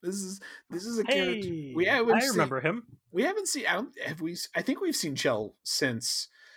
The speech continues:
Speaker 1: uh, Learning Curve. I know, I think we have.
Speaker 2: No.
Speaker 1: Have we
Speaker 2: I don't
Speaker 1: not?
Speaker 2: think we, yeah, we have not seen him since then. We have not seen him since Space Friendship is Magic, where he went
Speaker 1: Jesus,
Speaker 2: to the
Speaker 1: yeah.
Speaker 2: Tuvok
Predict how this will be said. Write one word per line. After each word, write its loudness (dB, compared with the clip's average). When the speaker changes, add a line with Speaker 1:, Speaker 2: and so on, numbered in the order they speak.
Speaker 1:
uh, -2
Learning -8
Curve. -12
I -2
know, 4
I 0
think -2
we 2
have. -6
Speaker 2:
No. -6
Speaker 1:
Have -4
we 8
Speaker 2:
I 8
don't 6
Speaker 1:
not? 4
Speaker 2:
think -6
we, -14
yeah, 0
we 2
have 2
not 2
seen -2
him 0
since -4
then. -8
We 2
have 0
not 0
seen -2
him -2
since -12
Space -6
Friendship -4
is -8
Magic, -8
where 2
he -4
went 0
Speaker 1:
Jesus, 2
Speaker 2:
to 2
the 4
Speaker 1:
yeah. 4
Speaker 2:
Tuvok 2